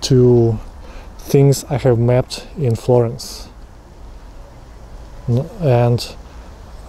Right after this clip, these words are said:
but am I expected to monitor changes around my house? Like, can I just map and forget? Or am I, like,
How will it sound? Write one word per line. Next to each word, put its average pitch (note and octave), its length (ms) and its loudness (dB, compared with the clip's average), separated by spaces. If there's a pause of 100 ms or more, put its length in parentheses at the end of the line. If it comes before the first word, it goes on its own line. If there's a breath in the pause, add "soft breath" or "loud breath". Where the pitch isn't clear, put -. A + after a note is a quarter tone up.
(340)
but C3 300 2 (260)
am G3 220 6
I E3+ 120 4
expected - 600 0
to C#3 120 0
monitor C3+ 400 2
changes C3+ 760 0 (1160 loud breath)
around C#3 260 4
my A#2+ 100 2
house? - 560 -4 (2250)
Like, B2+ 280 4 (920 loud breath)
can A3 180 4
I F3 80 6
just C#3 240 2 (160)
map E3+ 480 4
and D3 100 4
forget? C#3 580 2 (200)
Or C#3+ 340 4 (380 loud breath)
am E3 180 6
I, D3+ 300 4 (840 loud breath)
like, B2 180 4